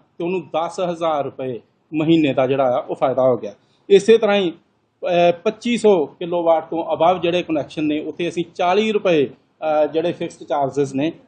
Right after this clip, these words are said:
ਉਹ ਘਟਾਏ ਨੇ। ਸੋ ਅਸੀਂ, ਮੈਂ ਤੁਹਾਨੂੰ ਪਹਿਲਾਂ ਹੀ ਜਿਵੇਂ, ਅਹ, ਦੱਸ ਚੁੱਕਾ ਹਾਂ ਕਿ ਪੰਜਾਬ ਸਰਕਾਰ ਹਮੇਸ਼ਾ ਹੀ ਪੰਜਾਬ ਦੇ ਲੋਕਾਂ ਦੇ ਨਾਲ ਖੜੀ ਆ। ਅਸੀਂ ਸ਼ੁਰੂ ਤੋਂ ਹੀ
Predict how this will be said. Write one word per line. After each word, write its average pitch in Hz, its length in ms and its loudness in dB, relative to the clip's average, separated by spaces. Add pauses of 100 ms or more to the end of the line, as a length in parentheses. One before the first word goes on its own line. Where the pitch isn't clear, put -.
(140)
ਉਹ 180 200 0
ਘਟਾਏ 143 300 4
ਨੇ। - 120 -16 (320)
ਸੋ 208 340 6 (420)
ਅਸੀਂ, 214 420 -4 (480)
ਮੈਂ 190 140 -2
ਤੁਹਾਨੂੰ 185 280 2
ਪਹਿਲਾਂ 185 260 2
ਹੀ 208 60 2
ਜਿਵੇਂ, 190 440 2
ਅਹ, 160 360 2
ਦੱਸ 151 280 2
ਚੁੱਕਾ - 320 -2
ਹਾਂ 147 200 4 (480)
ਕਿ 180 340 6 (160)
ਪੰਜਾਬ 170 640 6
ਸਰਕਾਰ 151 840 -2 (540)
ਹਮੇਸ਼ਾ 165 520 4
ਹੀ 165 300 4 (340)
ਪੰਜਾਬ 156 440 4
ਦੇ 170 120 2
ਲੋਕਾਂ 156 300 0
ਦੇ 165 100 -2
ਨਾਲ 170 180 2
ਖੜੀ 180 300 -2
ਆ। 170 100 -4 (1040)
ਅਸੀਂ 208 500 6 (480)
ਸ਼ੁਰੂ 214 360 4
ਤੋਂ 214 140 6
ਹੀ 214 360 4